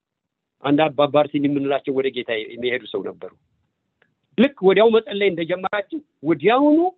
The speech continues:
ወደ መንፈስ ቅዱስ ሐሳብ ነው የሚገቡት። እና ብዙ ጊዜ አገልጋዮች ምን ይሏቸዋል? ፓስተሮች፣ ወንጌላውያኖች፣ እኔም ጭምር ማለት ነው። በቃ አባ ባርቲን እኮ ሁል ጊዜ ከመንፈስ ቅዱስ በቃ፣ በቃ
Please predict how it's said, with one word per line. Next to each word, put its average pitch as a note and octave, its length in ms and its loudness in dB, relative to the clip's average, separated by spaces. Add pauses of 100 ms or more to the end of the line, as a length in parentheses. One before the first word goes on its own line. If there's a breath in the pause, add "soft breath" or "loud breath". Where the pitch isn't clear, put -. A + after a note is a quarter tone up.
(560)
ወደ G3+ 180 4
መንፈስ A#3+ 360 0
ቅዱስ F#3+ 260 -14
ሐሳብ C#3 320 -8
ነው A2 100 -12
የሚገቡት። G2 420 -12 (1300)
እና G#3 120 2
ብዙ C#4 220 2
ጊዜ G#3 140 0
አገልጋዮች F3 540 2
ምን D#3+ 140 -2
ይሏቸዋል? D3 500 -4
ፓስተሮች፣ C3+ 400 -6
ወንጌላውያኖች፣ C#3 540 -4 (720)
እኔም D3 300 2
ጭምር C3 280 -6
ማለት F#2+ 280 -12
ነው። - 120 -20 (960)
በቃ C3+ 180 -2 (720)
አባ A2+ 220 -2
ባርቲን E3 420 0
እኮ E3+ 140 -6 (500)
ሁል G3 320 0
ጊዜ F3+ 220 -2
ከመንፈስ F3 480 -2
ቅዱስ C#4 300 -6 (500)
በቃ፣ D3 180 0 (960)
በቃ D#3 200 -2